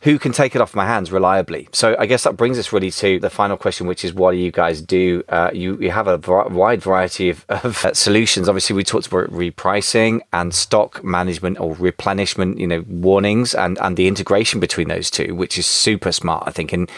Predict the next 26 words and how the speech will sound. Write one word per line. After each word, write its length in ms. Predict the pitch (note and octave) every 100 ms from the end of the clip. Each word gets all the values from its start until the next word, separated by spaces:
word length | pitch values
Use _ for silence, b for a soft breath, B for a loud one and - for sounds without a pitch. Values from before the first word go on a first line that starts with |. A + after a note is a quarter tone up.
| B B -
and 120 | G2
that's 280 | F#2+ G#2 G#2
obviously 260 | G#2 G2+ G2+
driving, 380 | G2+ G2 F#2 F2
I 60 |
think 160 | - -
you 40 |
said, 160 | - F2
like, 140 | F2
thirty 320 | - - G2
percent 260 | F2+ - F#2
increases 400 | F#2 F#2+ - D#2
in 80 | D#2+
profit 300 | F#2+ - -
you've 120 | E2+
seen. 300 | - E2+ D#2+
You've 160 | G2+ G2
obviously 300 | G2 G2+ -
got 120 | -
the 60 | F2+
warehousing 520 | G#2+ G2+ G2 - F#2
as 100 | F2
well. 280 | G2 E2+ E2+
So, 280 | G#2+ G#2 -
you 100 | G#2+
know, 460 | E2+ - F#2+ G2